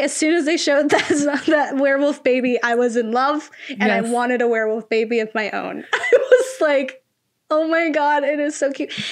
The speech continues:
Speaker 1: And he was like, he had the umbilical cord wrapped around him, which is the only reason why he did that, 'cause he was fighting for his life.
Speaker 2: Yeah.
Speaker 1: He is a survivor, just like his lesbian moms. And it was like, I,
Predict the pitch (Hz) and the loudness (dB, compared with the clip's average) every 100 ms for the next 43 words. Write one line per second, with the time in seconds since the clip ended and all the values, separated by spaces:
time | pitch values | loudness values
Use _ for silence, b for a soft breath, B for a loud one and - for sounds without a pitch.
0 | - 320 349 392 415 359 370 359 311 - | -4 0 2 2 2 0 0 0 -2 -8
1 | B B B B _ - 285 311 320 302 | B B B B _ -8 -2 0 0 -2
2 | 302 262 285 269 262 330 381 349 - 233 | -2 -2 -2 0 0 0 0 -2 -2 -2
3 | 220 214 - 220 214 220 214 220 233 208 | 0 -2 -2 -4 -2 -4 -4 -4 -6 -6
4 | 240 - 294 294 285 285 254 240 226 226 | -6 -2 0 2 0 0 -2 -2 -4 -4
5 | 233 233 220 - - 220 294 311 220 180 | -6 -6 -8 -12 -12 -4 -2 0 -2 -4
6 | - - 247 262 254 - 247 277 285 254 | -6 -6 -2 0 -2 -2 -2 0 0 -2
7 | 226 208 214 196 185 - - - 247 214 | -2 -2 -4 -4 -6 -6 -12 -10 -2 -2
8 | 185 220 294 294 302 302 254 214 220 214 | 0 0 0 -2 -2 -2 0 -2 -2 -2
9 | 208 214 220 247 220 220 - - 233 220 | -4 -4 -4 -2 -4 -4 -8 -6 -4 -2
10 | 214 208 220 220 214 190 190 - B B | -4 -4 -4 -6 -6 -8 -10 -14 B B
11 | B B 262 226 220 220 214 B B B | B B -4 -4 -4 -6 -8 B B B
12 | B 294 262 247 226 233 226 220 - - | B -4 0 0 0 0 0 -4 -8 -18
13 | _ _ _ _ _ _ _ _ _ _ | _ _ _ _ _ _ _ _ _ _
14 | _ 262 | _ -8